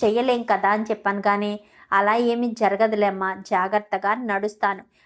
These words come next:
అస్తమానం అలా ఏమీ అడ్డు రావులేండి, ఈసారి చూసుకుని నడుస్తాను" అని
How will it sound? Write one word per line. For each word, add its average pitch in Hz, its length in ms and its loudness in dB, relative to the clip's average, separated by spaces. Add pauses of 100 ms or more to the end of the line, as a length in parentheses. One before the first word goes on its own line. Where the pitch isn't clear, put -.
(140)
అస్తమానం 233 800 -2
అలా 202 300 2
ఏమీ 214 600 0
అడ్డు 196 280 0
రావులేండి, 208 720 0 (380)
ఈసారి 220 520 0 (140)
చూసుకుని 254 540 -2
నడుస్తాను" 214 680 0
అని 214 200 -2